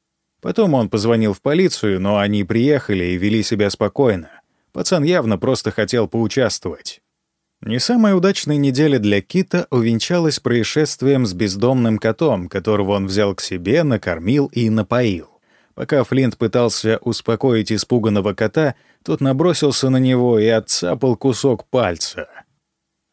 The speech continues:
«Ужасно, когда видишь все эти жилы», — жаловался он. Но все было не слишком серьезно, и коту разрешили остаться. Однако подобные неудачи вскоре отошли на второй план,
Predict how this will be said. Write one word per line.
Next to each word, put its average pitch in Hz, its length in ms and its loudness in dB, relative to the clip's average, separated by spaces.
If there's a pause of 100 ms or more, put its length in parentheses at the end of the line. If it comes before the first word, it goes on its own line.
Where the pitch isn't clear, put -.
«Ужасно, 131 720 0
когда 113 340 2
видишь 117 360 0
все 120 260 0
эти 120 180 -2
жилы», — 110 460 0 (320)
жаловался 113 760 2
он. 82 240 -2 (480)
Но 208 180 2
все 196 220 0
было 160 200 4
не 120 140 2
слишком 110 460 -2
серьезно, 156 720 0
и 220 260 0
коту 175 400 0
разрешили 117 560 2
остаться. 101 800 -2 (540)
Однако 104 380 0
подобные 104 540 2
неудачи 104 640 0
вскоре 151 360 0
отошли 143 380 0
на 139 120 2
второй 139 380 2
план, 139 380 0